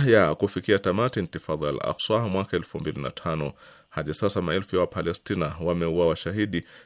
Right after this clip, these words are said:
na makumi ya maelfu ya wengine wamejeruhiwa na kutiwa mbaroni. Lakini pamoja na yote hayo, Wapalestina wangali wameshikamana na mukawama. Aidha, ushahidi tosha na wawazi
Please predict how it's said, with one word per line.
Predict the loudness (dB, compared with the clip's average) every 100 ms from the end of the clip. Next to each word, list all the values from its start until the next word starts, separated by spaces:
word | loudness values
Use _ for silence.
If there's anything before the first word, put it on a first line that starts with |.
| _
na | 2
makumi | 2 4 2 4
ya | 4
maelfu | 4 4 2 2
ya | 2
wengine | 2 -2 -6 -6 -8 -10 _ _
wamejeruhiwa | 0 2 2 2 0 -2 -2 0
na | -2 -4
kutiwa | -6 -2 0
mbaroni. | 2 0 0 -2 -2 -6 -12 -20 -12
Lakini | -2 -2 -2
pamoja | -2 2 4
na | 6
yote | 4 2 -2
hayo, | 0 2 2 -2 _ _
Wapalestina | -10 -6 -6 -6 -4 0 0
wangali | 2 2 4
wameshikamana | 2 2 -4 -2 0 2 0 -2
na | -6
mukawama. | -8 -4 -2 -2 -6 -8 _ _ _ _ _ _ _ _
Aidha, | -2 4 6 6
ushahidi | 4 2 0 0
tosha | 0 0 0 0 0
na | 0 -2
wawazi | 2 6 6 4 2